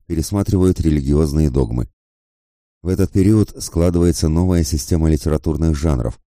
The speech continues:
развивается до образцовых форм, появившихся на рубеже тринадцатого века в Сицилии сонет, трансформируются к-, и приобретают окончательную форму античные оды, элегии, эпиграммы. Появляется публицистика,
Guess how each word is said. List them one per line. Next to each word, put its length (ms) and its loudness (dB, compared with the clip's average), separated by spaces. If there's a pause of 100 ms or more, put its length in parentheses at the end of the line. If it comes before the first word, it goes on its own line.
(100)
развивается 720 0
до 140 0
образцовых 600 -2
форм, 320 -4
появившихся 680 -2
на 120 0
рубеже 380 0
тринадцатого 600 -2
века 260 0
в 60 -8
Сицилии 540 0
сонет, 480 -4 (640)
трансформируются 920 0
к-, 200 -14
и 100 -10
приобретают 640 0
окончательную 640 -2
форму 460 -4
античные 640 -4
оды, 460 -4
элегии, 600 -2
эпиграммы. 600 -4 (680)
Появляется 540 0
публицистика, 880 -2